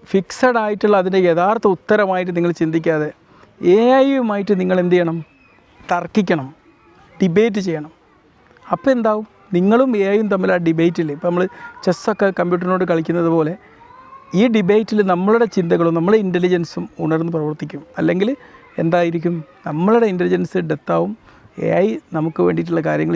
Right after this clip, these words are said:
ചെയ്തുകൊണ്ടിരിക്കുമ്പോൾ നമ്മളെ ഇൻ്റലിജൻസ് വർക്കൗട്ട് ആവാതെ പോയി പോകും. ഡയമണ്ട് ഷൈൻ ചെയ്യുന്നത് അതിനൊരു പ്രഷർ കൊടുക്കുമ്പോഴാണ്. അതുപോലെ തന്നെയാണ് നമ്മൾ ഇൻ്റലിജൻസ് ഷൈൻ ചെയ്യണമെങ്കിൽ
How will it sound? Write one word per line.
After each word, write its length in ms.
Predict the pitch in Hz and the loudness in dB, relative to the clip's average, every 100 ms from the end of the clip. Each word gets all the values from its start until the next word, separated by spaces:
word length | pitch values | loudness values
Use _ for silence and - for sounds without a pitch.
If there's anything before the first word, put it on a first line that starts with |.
| 165 | -2
ചെയ്തുകൊണ്ടിരിക്കുമ്പോൾ 640 | 156 156 160 160 151 160 | -2 -2 -4 -6 -6 -6
നമ്മളെ 280 | 147 151 202 214 | -6 -2 -2 -2
ഇൻ്റലിജൻസ് 380 | 160 156 160 - | -4 -6 -6 -6
വർക്കൗട്ട് 360 | 151 151 160 160 | -8 -6 -8 -6
ആവാതെ 240 | 151 151 147 | -8 -8 -8
പോയി 120 | 143 147 | -8 -10
പോകും. 160 | 147 170 - _ - 180 | -12 -16 -20 _ -2 0
ഡയമണ്ട് 480 | 170 190 214 220 214 | 0 -2 -2 0 0
ഷൈൻ 240 | - 165 180 175 | 0 0 0 0
ചെയ്യുന്നത് 340 | 196 175 175 | 0 0 0
അതിനൊരു 240 | 165 165 175 | 0 0 -2
പ്രഷർ 300 | 165 151 170 175 | -4 -4 -2 0
കൊടുക്കുമ്പോഴാണ്. 580 | 170 156 151 151 143 139 147 _ _ _ _ _ _ - - | -2 -2 -4 -4 -6 -8 -16 _ _ _ _ _ _ -14 -8
അതുപോലെ 320 | 147 156 185 190 | -2 0 0 0
തന്നെയാണ് 260 | 185 175 170 | 0 0 0
നമ്മൾ 140 | 160 170 | 0 0
ഇൻ്റലിജൻസ് 480 | 160 165 180 180 - 165 | 0 0 0 0 -2 -2
ഷൈൻ 200 | 165 165 160 | -2 -2 -2
ചെയ്യണമെങ്കിൽ 360 | 165 160 160 | -2 -2 -2